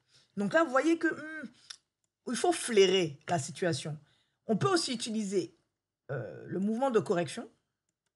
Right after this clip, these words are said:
et le reporter pour fixer une target. Ok ? On peut aussi faire ça à chaque fois. On reporte le mouvement de correction. Ok ? Donc là, déjà, vous avez vu le setup, comment ils sont très mauvais ?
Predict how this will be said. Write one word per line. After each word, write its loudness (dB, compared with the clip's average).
et 4
le 2
reporter -4
pour -20
fixer -12
une -4
target. -8
Ok ? -12
On -10
peut -10
aussi -8
faire -6
ça -8
à -12
chaque -14
fois. -20
On -10
reporte 0
le -4
mouvement -4
de -14
correction. -10
Ok ? -10
Donc -2
là, 4
déjà, 2
vous -4
avez 2
vu 6
le 0
setup, -2
comment -4
ils -4
sont -6
très 0
mauvais ? -2